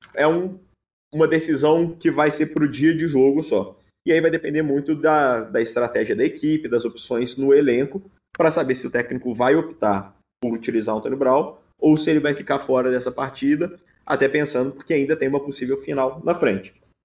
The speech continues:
E a outra lesão que tem chamado a atenção é do Ronald Jones, né?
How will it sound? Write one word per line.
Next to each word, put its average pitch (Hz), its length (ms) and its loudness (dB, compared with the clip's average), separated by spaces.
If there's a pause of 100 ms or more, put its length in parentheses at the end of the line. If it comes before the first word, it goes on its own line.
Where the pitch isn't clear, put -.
(220)
E 160 80 4
a 151 60 6
outra 165 260 0
lesão 139 300 2
que 139 100 -14
tem 131 100 -4
chamado 123 360 -2
a 123 40 4
atenção 123 500 0
é 135 60 4
do 135 80 -2
Ronald 143 360 0
Jones, 120 420 2
né? 117 200 -6